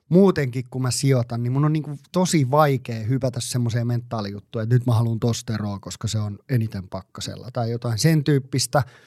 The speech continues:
Et, et toi on vähän vaikea nyt, kun pitää joku move tehdä.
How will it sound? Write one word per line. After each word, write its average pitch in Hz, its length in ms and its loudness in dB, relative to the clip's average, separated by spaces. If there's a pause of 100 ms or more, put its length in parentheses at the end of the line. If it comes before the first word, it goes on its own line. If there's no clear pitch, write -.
(380)
Et, 131 260 -4 (360)
et 127 300 -4 (140)
toi 170 120 0
on 165 80 -2
vähän 190 240 0
vaikea 175 460 0
nyt, 143 160 -8
kun 143 140 -14 (140)
pitää 196 360 2
joku 147 300 -4
move 135 340 -2
tehdä. 170 440 0